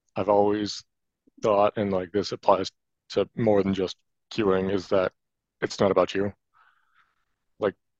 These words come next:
if you, like, I think this happened a couple times at Future. Like, there was a,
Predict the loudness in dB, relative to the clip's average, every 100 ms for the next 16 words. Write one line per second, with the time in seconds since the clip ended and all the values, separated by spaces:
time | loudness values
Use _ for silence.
0 | _ _ _ _ _ _ _ _ -8 -6
1 | -8 -16 -2 0 0 -6 _ -2 0 0
2 | 0 -2 -4 -4 -4 -2 -4 -4 -6 -8
3 | _ _ -8 -6 -4 -4 -4 -10 _ _
4 | _ _ _ _ _ -6 -6 -4 0 0
5 | 2 2 2 0